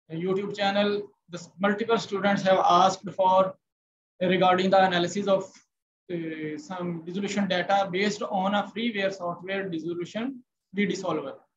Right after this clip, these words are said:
They asked that how we can download it, where we can find it, how we can add it on an Excel sheet. So here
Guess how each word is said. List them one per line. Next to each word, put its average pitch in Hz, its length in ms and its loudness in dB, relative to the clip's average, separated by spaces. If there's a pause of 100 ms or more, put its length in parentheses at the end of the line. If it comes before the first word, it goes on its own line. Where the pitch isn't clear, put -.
(680)
They 220 160 6
asked 220 480 2
that 220 420 -4
how 247 200 2
we 247 140 -2
can 214 280 0
download 202 480 2
it, 202 280 2
where 254 280 4
we 247 100 2
can 214 220 0
find 202 400 -2
it, 196 260 0 (420)
how 247 200 0
we 240 160 0
can 220 240 -2 (120)
add 233 260 2
it 247 120 0
on 190 200 0
an 196 120 -4
Excel 175 260 -8
sheet. 151 280 -14 (460)
So 208 300 0
here 247 460 2